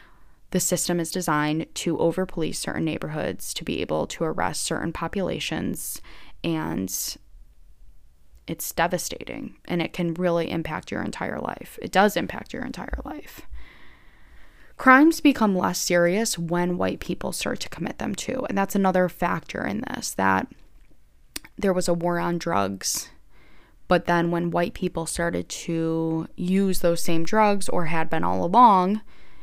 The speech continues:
it became a public health crisis instead of a drug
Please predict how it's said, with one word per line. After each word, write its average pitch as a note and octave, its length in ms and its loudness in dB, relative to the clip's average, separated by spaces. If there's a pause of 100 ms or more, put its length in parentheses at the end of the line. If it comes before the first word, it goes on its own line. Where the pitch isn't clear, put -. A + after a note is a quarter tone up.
(100)
it F#3 80 0
became F3+ 260 2
a E3 60 0
public E3 300 -2
health - 240 -2
crisis - 560 -4
instead - 500 -2
of - 400 -2
a - 60 -2
drug C2+ 400 -2